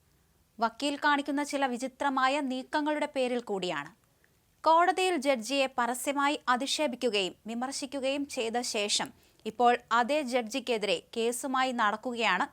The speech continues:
നടിയുടെ വക്കീൽ. സോഷ്യൽ മീഡിയയിലും നിയമവൃത്തങ്ങളിലും ഇത് വലിയ ചർച്ചയ്ക്കാണ് വഴിയൊരുക്കുന്നത്. കോടതി നടപടികൾക്കിടയിൽ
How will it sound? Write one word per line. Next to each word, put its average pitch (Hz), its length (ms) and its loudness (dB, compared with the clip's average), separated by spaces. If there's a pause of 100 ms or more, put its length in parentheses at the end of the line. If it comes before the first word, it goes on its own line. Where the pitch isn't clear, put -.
(360)
നടിയുടെ 247 500 2
വക്കീൽ. - 280 -16 (680)
സോഷ്യൽ 359 460 2
മീഡിയയിലും 320 520 4 (160)
നിയമവൃത്തങ്ങളിലും 277 960 0 (100)
ഇത് 240 200 0
വലിയ 262 340 4
ചർച്ചയ്ക്കാണ് 254 680 0 (140)
വഴിയൊരുക്കുന്നത്. 208 760 0 (840)
കോടതി 370 420 6
നടപടികൾക്കിടയിൽ 311 920 2